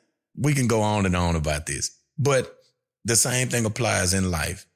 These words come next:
because we're so comfortable, going back to the topic, that we're not teaching, we're not, and I don't want you to just go out and say, "Hey, walk out the door and act like I'm jumping on you." You know,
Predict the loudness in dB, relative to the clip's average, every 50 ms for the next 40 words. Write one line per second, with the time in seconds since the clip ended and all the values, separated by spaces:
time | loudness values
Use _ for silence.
0 | -6 -6 -2 0 0 0 0 0 0 0 2 2 2 2 0 -2 -2 -2 -2 -2
1 | -2 -2 -4 -4 -6 -6 -8 -10 -12 -16 _ _ _ _ _ _ _ -14 -6 -4
2 | -2 -2 0 0 0 0 0 0 -2 -2 -2 -2 -2 -4 -4 -6 -8 -8 -10 -10
3 | -12 _ _ _ _ _ _ _ _ -6 -4 -2 0 2 2 0 0 -2 -6 -10
4 | _ _ _ _ _ _ _ _ -4 -2 0 0 0 0 0 0 0 0 -2 -2
5 | -4 -10 _ _ -2 0 0 -2 0 0 0 0 0 -2 -4 -6 -6 -4 -2 0
6 | 0 2 2 0 0 0 -2 -4 -6 _ _ _ _ _ _ _ _ _ -2 0
7 | 0 0 0 0 0 0 0 0 0 0 0 0 0 0 -2 -2 -2 -2 -2 -2
8 | -2 -2 -2 0 2 2 2 0 -2 -4 -6 -6 -10 _ _ _ _ -4 -2 0
9 | 0 0 0 0 0 0 0 0 0 0 0 0 0 0 -2 -2 -2 -4 -4 -2
10 | -2 -2 0 0 0 -2 -2 -4 -4 -4 -4 -6 -6 -6 -6 -8